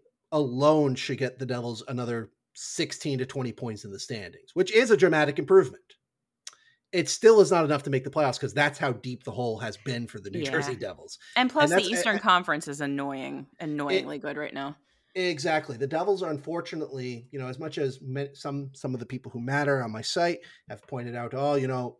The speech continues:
Speaker 1: if only Pittsburgh would finally get old and start losing, and if only Washington gets old and starts losing." Um, you know, if only our hated rivals in Manhattan, you know, you know, get exposed because Shesterkin can't be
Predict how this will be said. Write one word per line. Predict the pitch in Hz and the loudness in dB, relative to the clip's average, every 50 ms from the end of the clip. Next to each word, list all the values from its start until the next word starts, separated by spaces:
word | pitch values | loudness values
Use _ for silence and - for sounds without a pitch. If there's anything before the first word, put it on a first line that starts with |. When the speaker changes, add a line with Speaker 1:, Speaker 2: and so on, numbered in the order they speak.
| _ _ | _ _
Speaker 1:
if | - 123 - | -18 -10 -4
only | 156 151 156 156 156 147 143 - - _ | -2 -2 0 2 2 0 0 -2 -8 _
Pittsburgh | - - 180 180 - - 170 160 131 | -2 -2 -2 -2 -2 -2 -2 0 0
would | 147 143 143 | 0 0 0
finally | - 147 147 143 139 131 | 0 0 0 0 0 2
get | 143 143 135 | 2 4 4
old | 135 131 131 131 131 123 120 | 6 6 6 6 4 2 0
and | 120 117 113 101 - - | -2 -4 -6 -8 -10 -12
start | - - 139 131 - 123 | -6 -4 -4 -4 -2 -4
losing, | 127 123 110 104 107 | -4 -4 -4 -6 -10
and | 107 | -12
if | 120 - | -10 -8
only | 160 156 165 | -4 -4 -2
Washington | 151 135 156 165 156 156 151 143 131 120 120 | 2 2 2 2 2 0 -4 -6 -6 -6 -6
gets | 151 139 135 - | -8 -8 -6 -6
old | 135 127 120 117 | -6 -6 -6 -6
and | 113 113 | -10 -12
starts | - - 123 117 - - | -10 -8 -8 -8 -8 -10
losing." | - 117 113 107 95 104 95 98 _ _ _ - - - - - - _ _ | -12 -12 -12 -12 -14 -16 -18 -18 _ _ _ -20 -20 -20 -20 -20 -20 _ _
Um, | - 113 117 117 113 113 110 110 _ | -6 -4 -4 -2 -4 -4 -8 -10 _
you | - 143 | -8 -6
know, | 131 127 | -6 -6
if | 123 127 127 127 - | -6 -8 -8 -8 -6
only | 170 165 160 156 156 151 151 - | -4 -2 0 0 0 0 -2 -2
our | 151 139 | -2 0
hated | 135 151 151 147 143 | 0 0 0 2 2
rivals | 127 131 135 143 147 139 139 135 127 117 | 2 2 4 4 4 4 2 2 0 0
in | 127 127 127 127 120 117 | 0 0 0 0 -2 -4
Manhattan, | 120 127 127 117 131 147 147 147 139 - 107 107 110 | -4 -4 -4 0 2 2 2 2 -2 -6 -12 -14 -12
you | 117 | -12
know, | 120 117 113 110 110 - _ _ _ _ _ _ _ _ _ _ | -10 -10 -10 -12 -12 -16 _ _ _ _ _ _ _ _ _ _
you | - 127 | -8 -8
know, | 117 | -4
get | - 156 135 | -4 -2 -2
exposed | 135 135 - - - - 160 147 139 135 123 117 110 - | -2 -2 -4 -6 -2 0 2 4 4 4 4 0 -4 -8
because | - 123 - 131 117 | -12 -10 -8 -8 -8
Shesterkin | - - - - - 139 127 123 - 127 117 | -8 -8 -10 -6 -4 -4 -4 -4 -6 -10 -10
can't | - - - - 160 165 160 139 - | -12 -12 -8 -6 -4 -4 -4 -4 -4
be | 143 131 123 123 117 - | -6 -4 -4 -4 -6 -8